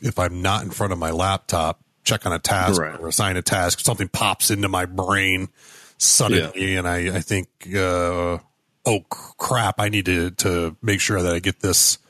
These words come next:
Speaker 1: task on the board
Speaker 2: Right.
Speaker 1: before I think of something else," and it escapes my
Speaker 2: I just,
Speaker 1: memory.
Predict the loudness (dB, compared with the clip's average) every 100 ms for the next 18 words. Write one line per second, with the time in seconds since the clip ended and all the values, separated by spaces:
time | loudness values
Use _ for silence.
0 | _ _ -20 -20 _ 0 0 0 -2 -2
1 | 0 2 2 0 -6 _ _ _ _ _
2 | -4 0 0 -2 -4 -2 0 0 0 -2
3 | _ _ -20 -20 _ _ _ _ -2 0
4 | 2 0 0 0 0 0 0 0 -2 -6
5 | -16 _ _ _ -2 0 2 0 -2 -4
6 | 0 0 0 -2 -8